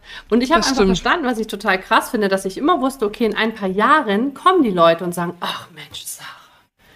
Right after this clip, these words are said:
Speaker 1: ja, jetzt seh ich ja, wie das ist und ich sehe, wie glücklich du bist, toll, war ja echt die
Speaker 2: Mhm.
Speaker 1: richtige Entscheidung.“ Und dann denk ich, „Ja,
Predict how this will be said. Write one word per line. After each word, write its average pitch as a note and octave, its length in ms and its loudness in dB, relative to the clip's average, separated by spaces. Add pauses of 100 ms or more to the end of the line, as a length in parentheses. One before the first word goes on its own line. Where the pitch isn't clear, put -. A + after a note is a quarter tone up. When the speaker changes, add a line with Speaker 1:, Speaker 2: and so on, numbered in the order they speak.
(120)
Speaker 1:
ja, F#3+ 100 -10
jetzt F3 240 -6
seh C#4 120 2
ich G#4+ 120 0
ja, B3 120 -2
wie G#3 80 -4
das F#3+ 180 -2
ist F#3 260 -8
und F#3+ 160 -6
ich - 80 -14
sehe, G3+ 220 -4
wie F#3+ 60 -6
glücklich A#3+ 500 -4
du F3+ 140 -8
bist, F3 320 -8
toll, E3 420 -4 (320)
war F3 120 -14
ja G#3+ 80 4
echt F#3+ 220 4
die F#3+ 60 4
Speaker 2:
Mhm. G3 80 4
Speaker 1:
richtige G#3 300 0
Entscheidung.“ G3 600 0
Und F#3 60 -2
dann F#3 120 2
denk G3 200 2
ich, G3 60 -8
„Ja, C#4 280 0